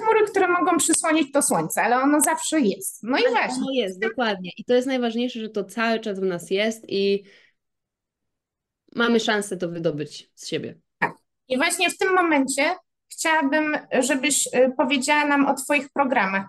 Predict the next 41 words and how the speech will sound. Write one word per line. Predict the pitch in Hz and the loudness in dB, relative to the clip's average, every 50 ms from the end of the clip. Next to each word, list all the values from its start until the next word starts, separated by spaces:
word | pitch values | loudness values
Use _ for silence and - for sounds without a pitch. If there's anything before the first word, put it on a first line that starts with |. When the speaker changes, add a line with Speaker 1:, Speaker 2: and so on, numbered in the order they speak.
| - | -8
Speaker 1:
które | - 208 202 196 | -4 -2 0 0
się | 202 - 208 | 0 2 0
zbliżają. | 208 196 202 214 220 208 190 175 170 170 175 202 254 302 285 - _ _ _ _ _ _ | 0 2 2 2 2 2 2 2 2 4 4 4 4 4 2 -2 _ _ _ _ _ _
No | - 330 403 | 0 2 4
bo | 415 523 523 | 4 6 6
właśnie | 480 403 381 392 392 - 427 440 453 320 | 6 6 4 4 6 6 6 6 4 2
<laughs> | - 285 285 | 2 2 2
wiele | 370 415 415 453 427 - | 2 4 4 4 2 2
z | |
nas | 330 339 330 370 381 - - | 2 2 2 2 2 0 0
potrzebuje | - 392 269 - - 392 269 233 220 220 233 - | 2 2 2 2 2 2 2 2 4 2 2 4
pomocy. | 466 - 698 807 622 339 - - - 202 208 208 214 | 4 2 4 6 4 4 4 4 2 2 2 0 0
No | 247 349 392 480 | 0 2 4 2
dobra, | 381 220 202 208 | 2 4 2 0
mam | 208 247 320 427 - - | 2 0 -2 -2 -2 -2
to | 415 | -2
słońce | - - 381 359 - - 302 | 0 0 0 -2 -2 -2 -2
w | - | -2
sobie, | - - 320 277 277 466 523 539 - - 311 | 0 0 0 0 2 2 2 2 2 0 0
ale | 330 349 349 | -2 -2 0
mam | 403 403 381 381 | 0 0 0 -2
tyle | - 381 330 302 - | -2 0 0 0 0
chmur | - - 403 415 427 440 453 240 | -2 -6 -4 -2 0 0 0 -2
i | 285 | -4
jeszcze | 311 339 - - - 330 | -4 -4 -4 -4 -4 -4
jest | 320 320 | -4 -2
mgła | 330 311 302 247 285 370 370 359 339 - 226 | -2 -2 -2 0 2 2 2 2 2 0 -2
i | 302 | -4
jeszcze | 330 - - - 330 | -4 -4 -2 -2 0
leje | 294 277 277 285 294 370 480 554 587 - _ _ _ _ _ | 2 2 2 2 2 2 2 0 0 -4 _ _ _ _ _
i | 415 - | -6 -2
trochę | - 640 659 659 605 622 | 0 0 2 0 0 0
trudno | - 523 605 587 605 587 480 415 330 | 0 0 0 0 0 0 2 2 2
mi | 247 | 2
dostrzec | 302 285 285 - - 269 254 247 - | 2 2 0 0 0 -2 -2 -2 -2
to | - 208 | -2 -4
słońce | 208 - - 180 165 160 156 - - 214 | -2 -2 -4 -4 -6 -6 -6 -6 -6 -6
i | - - | -6 -6
chciałabym | - - 466 466 453 453 440 392 381 - - - | -4 0 2 2 4 4 2 0 -2 -4 -4 0
czyjejś | - 381 370 359 359 - | 2 2 2 2 0 0
pomocy. | 392 330 269 190 165 160 - - - - - | 2 2 2 2 0 0 -2 -2 -2 -4 -6